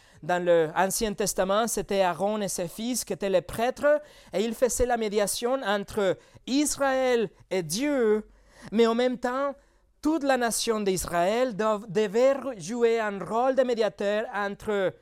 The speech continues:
Dieu et le reste des nations. Les sacerdoces antiques devaient être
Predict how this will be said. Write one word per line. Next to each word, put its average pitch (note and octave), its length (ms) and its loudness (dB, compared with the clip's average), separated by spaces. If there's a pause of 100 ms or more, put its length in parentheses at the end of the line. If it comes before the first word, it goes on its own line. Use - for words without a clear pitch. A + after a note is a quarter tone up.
(120)
Dieu G#3 640 2 (300)
et F#3+ 80 2
le G3 160 2
reste B3+ 420 0
des F3+ 400 0
nations. F#3+ 720 0 (1400)
Les A3 140 2
sacerdoces G#3+ 1000 0 (420)
antiques G#3+ 580 -2
devaient G3+ 380 0
être G3+ 500 0